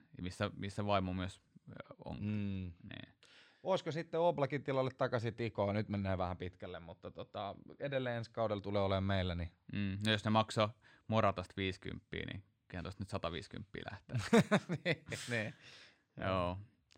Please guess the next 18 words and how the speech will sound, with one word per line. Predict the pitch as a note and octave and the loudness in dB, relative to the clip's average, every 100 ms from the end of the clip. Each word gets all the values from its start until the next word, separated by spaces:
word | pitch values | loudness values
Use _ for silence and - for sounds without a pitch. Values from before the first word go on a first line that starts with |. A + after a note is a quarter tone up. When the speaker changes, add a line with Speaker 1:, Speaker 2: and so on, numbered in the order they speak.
| _ _ _ - | _ _ _ -6
Speaker 2:
Tuo | F#3+ | 4
oli | G#3 | 6
ihan | E3+ E3 | 8 6
upea, | E3 A2 F#2+ - _ _ | 4 2 2 -4 _ _
tota, | G2+ F#2 G2 F#2+ | -6 0 0 2
vieras. | A2 G2 F2+ - - _ _ _ _ | 4 4 2 -10 -18 _ _ _ _
Huhhuh. | D#3+ D3 A2+ G2+ - _ - _ _ | -4 -4 -4 -6 -8 _ -20 _ _
Speaker 1:
Kyllä, | F3+ D#3+ | 0 0
kyllä | E3+ E3+ | 4 6
nyt, | E3 - - | 4 0 -4
nyt | E3 D#3 | 2 6
on | |
niin | D3 C#3+ | 6 8
täynnä | C#3 C3 | 8 8
energiaa, | C3+ A#2+ A2 G#2+ G#2+ | 8 6 6 4 2
että, | - A2+ - _ - | 0 -4 -4 _ -14
että | - _ _ _ _ _ _ _ | -14 _ _ _ _ _ _ _
vois, | D3 B2 | -6 -6